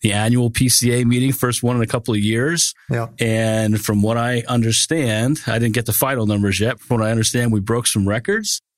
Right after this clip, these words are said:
Speaker 2: Well, we had, <laughs> we had our eight and a half hour board meeting. Uh, more like board meeting, am I right?
Speaker 1: <laughs> It had its high points and low points, I'll put it that way.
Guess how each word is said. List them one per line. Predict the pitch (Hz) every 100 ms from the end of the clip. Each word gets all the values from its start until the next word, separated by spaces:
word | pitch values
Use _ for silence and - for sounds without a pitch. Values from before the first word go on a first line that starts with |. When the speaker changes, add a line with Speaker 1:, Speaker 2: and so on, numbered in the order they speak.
| -
Speaker 2:
Well, | 135 131 131 123 147
we | 135
had, | 131 147 131 -
<laughs> | 170
we | 170
had | 180 147
our | 139 131 -
eight | 147
and | 156
a | 139
half | 139 131 131
hour | 127 127
board | 113 123 135 127
meeting. | 117 117 123 151 - - _ _ 131
Uh, | 113 110 110 - - -
more | 143 170
like | 170 131
board | 110 143 180 160
meeting, | 139 135 147 156
am | 127
I | 120
right? | 123 151 185 - -
Speaker 1:
<laughs> | 277 220 - 240 - 226 - - - 180 - - -
It | - 190 185 185 - 123
had | 135 135
its | 127
high | 135 127
points | 117 131 120
and | 127 120
low | 110
points, | 98 101 92
I'll | 101
put | 98 104
it | 95
that | 101 95
way. | 90